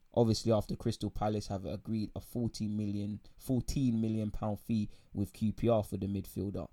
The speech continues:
Apparently, there was a late bid from West Ham and West Brom.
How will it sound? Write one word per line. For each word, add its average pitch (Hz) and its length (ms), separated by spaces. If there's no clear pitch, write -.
Apparently, 113 400
there 107 120
was 104 120
a 101 60
late 107 320
bid 107 180
from 98 240
West 104 260
Ham 110 260
and 107 220
West 104 240
Brom. 151 280